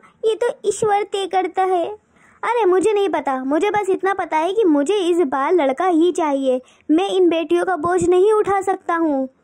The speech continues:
आप ऐसे क्यों बोल रहे हैं? क्यों आप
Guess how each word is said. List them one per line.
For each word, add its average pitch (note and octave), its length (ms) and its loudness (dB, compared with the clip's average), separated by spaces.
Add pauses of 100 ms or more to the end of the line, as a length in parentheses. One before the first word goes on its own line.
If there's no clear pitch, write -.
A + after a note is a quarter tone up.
(220)
आप G4+ 260 -2
ऐसे G4+ 320 0 (100)
क्यों G4+ 260 0
बोल G4+ 300 0
रहे F4+ 280 0
हैं? F4+ 220 0 (200)
क्यों A#4+ 340 0
आप G#4 180 -2